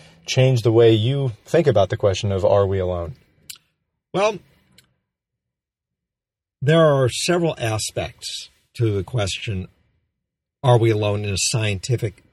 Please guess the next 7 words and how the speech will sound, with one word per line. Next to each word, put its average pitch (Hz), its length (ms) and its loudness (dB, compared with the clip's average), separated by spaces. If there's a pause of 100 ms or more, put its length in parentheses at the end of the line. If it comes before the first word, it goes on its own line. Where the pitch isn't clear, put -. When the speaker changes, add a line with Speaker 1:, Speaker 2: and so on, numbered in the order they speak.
(420)
Speaker 2:
investigative 101 680 -2
sense? - 460 -10 (1400)
And 127 760 0 (600)
some 165 340 -2
of 170 100 -2
them 151 380 -2 (220)
are 104 760 -4